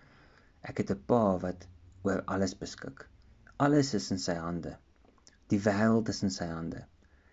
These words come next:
Die wêreld is syne om weg te gee. Vir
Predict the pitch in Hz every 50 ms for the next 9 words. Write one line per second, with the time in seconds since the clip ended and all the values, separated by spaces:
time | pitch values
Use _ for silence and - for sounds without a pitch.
0 | _ - 127 117 113 113 113 123 143 147 139 135 135 107 - - - 110 107 107
1 | 110 104 92 90 85 80 82 80 - - - - - - - 58 - - - -
2 | - _ _ _ _ _ _ _ _ _ _ _ _ _ _ _ _ _ - -
3 | - - 107 98